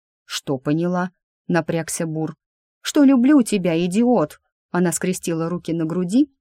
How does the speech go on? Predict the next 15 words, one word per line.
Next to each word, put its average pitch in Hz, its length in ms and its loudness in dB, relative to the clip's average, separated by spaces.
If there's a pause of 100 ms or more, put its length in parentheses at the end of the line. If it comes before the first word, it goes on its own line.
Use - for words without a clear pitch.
(180)
и 185 80 -2
отвернулась. 170 840 0 (800)
"Вождь!" 156 840 2 (380)
счастливо 156 520 -2
простонал 165 600 -4
полугоблин. 156 800 -2 (380)
"Одолжите 151 760 0
дубину 151 640 0 (180)
на 165 160 -2
секундочку". 143 1000 -2 (400)
"Держи". 180 520 4 (440)
Бур 175 320 -2 (240)
аккуратно 175 580 0
приложил 165 500 -4
Жабкину 170 580 -4